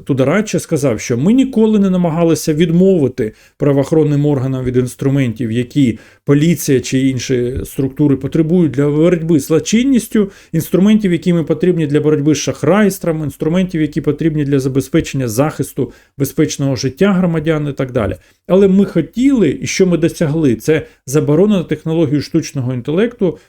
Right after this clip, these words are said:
яка визначатиме або попереджатиме, хто може скоїти злочин. Тобто мова йде про те, що Євросоюз забороняє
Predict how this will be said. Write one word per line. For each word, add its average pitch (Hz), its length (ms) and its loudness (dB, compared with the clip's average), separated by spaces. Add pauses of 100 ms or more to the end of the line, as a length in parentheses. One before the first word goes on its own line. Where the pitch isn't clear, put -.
(140)
яка 185 380 0
визначатиме 156 1000 -2
або 143 200 0
попереджатиме, 156 1000 0
хто 208 340 -2
може 156 540 0 (200)
скоїти 143 580 -2
злочин. 117 500 -6
Тобто 160 240 -2
мова 160 240 2
йде 143 160 0
про 143 200 -4
те, 262 260 -2
що 147 400 0 (260)
Євросоюз 180 580 0
забороняє 151 1080 0